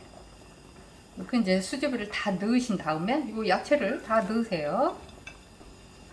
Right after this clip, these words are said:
마늘도 한 스푼입니다. 이렇게 해서 이제 한 이 분 정도 끓이시면 돼요. 다 익으면 수제비가 이렇게 위로 떠요.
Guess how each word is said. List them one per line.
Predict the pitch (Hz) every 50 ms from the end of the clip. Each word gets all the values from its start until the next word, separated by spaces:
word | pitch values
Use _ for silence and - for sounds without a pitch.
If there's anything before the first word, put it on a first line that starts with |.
| - - - - - - - - - - - - - - - - - - - - - - - - - - -
마늘도 | - 160 165 175 180 175 - 143 160 233 294 -
한 | 294 294
스푼입니다. | - - - - 202 170 156 143 143 143 - - 131 139 175 240 311 - - - - - - - - - - - - - - - - - - - - - - - - -
이렇게 | 208 220 - - 254
해서 | 247 269 269 285 269 294 349 294 196
이제 | 180 196 196 - - -
한 | 269 262 - - - - - - - - - -
이 | 214 240 269 277
분 | 302 285 269
정도 | 262 214 202 185 208 262 - -
끓이시면 | - 285 294 339 302 - 247 226 208 202 190
돼요. | 196 175 156 160 156 147 160 196 254 349 427 - - - - - - - - - - - - - - - - - - - - - - - - - - - - - - - - - - - - - - - - - - - -
다 | - - 247
익으면 | 240 196 190 233 233 285 262 247 196 196 247 294 233
수제비가 | - - - 285 302 330 302 269 226 - 190 233 285 240
이렇게 | 180 175 - - 240
위로 | 180 170 214 285 320 320 - 175 - -
떠요. | - 277 302 339 294 214 180 190 240 233 -